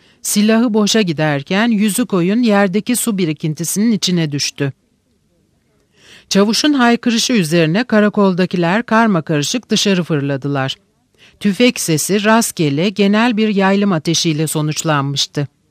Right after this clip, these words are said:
Ondan sonra silahlar yeniden dolduruldu, yeniden ateşe başlandı.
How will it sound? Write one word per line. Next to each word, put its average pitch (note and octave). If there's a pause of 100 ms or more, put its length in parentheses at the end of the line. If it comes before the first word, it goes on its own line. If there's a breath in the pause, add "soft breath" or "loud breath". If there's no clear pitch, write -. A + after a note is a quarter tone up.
(360 soft breath)
Ondan G3+
sonra F3
silahlar G3+
yeniden E3
dolduruldu, D3+
yeniden F#3
ateşe C#3+
başlandı. C3+